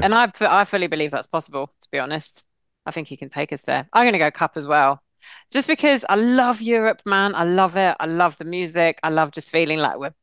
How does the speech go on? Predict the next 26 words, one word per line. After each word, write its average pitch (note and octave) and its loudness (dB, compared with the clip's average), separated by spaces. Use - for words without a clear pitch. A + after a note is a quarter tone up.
back D#3+ 2
and C3 -8
the, C3 -12
like, - -2
the - -20
big F3 -2
boys. F3 2
But - 0
I E3+ 4
don't F3 0
remember D3 -4
what C#3 -8
it C#3+ -12
feels B2+ -8
like B2 -4
to - -20
win C3 -10
a B2 -18
trophy. - -12
So, - -8
and C#3 -8
I C#3+ -6
just D#3 -8
want D3 -8
that C#3 -6
feeling. C3+ -8